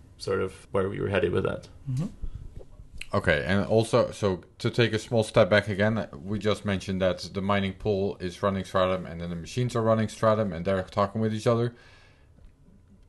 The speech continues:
Speaker 3: Before we get lost in the details, so who does what exactly? I think Sjors kind of explained this. Basically, the server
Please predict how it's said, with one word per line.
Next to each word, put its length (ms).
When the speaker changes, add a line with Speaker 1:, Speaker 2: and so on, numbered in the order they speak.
Speaker 3:
Before 320
we 80
get 180
lost 280
in 60
the 80
details, 380
so 200
who 260
does 280
what 200
exactly? 520
I 60
think 240
Sjors 340
kind 200
of 80
explained 400
this. 120
Basically, 680
the 160
server 580